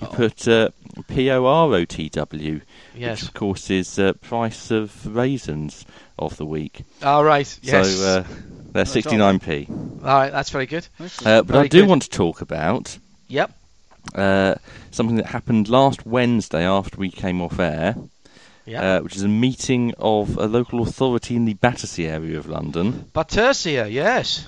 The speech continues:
Speaker 1: Uh, which agreed that actually it, uh,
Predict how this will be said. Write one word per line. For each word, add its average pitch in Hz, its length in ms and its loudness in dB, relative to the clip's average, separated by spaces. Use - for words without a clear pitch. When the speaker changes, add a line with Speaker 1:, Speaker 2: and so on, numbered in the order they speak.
Speaker 1:
Uh, 95 360 2
which - 260 -4
agreed 123 520 2
that - 360 2
actually 113 600 0
it, - 360 2
uh, 131 280 6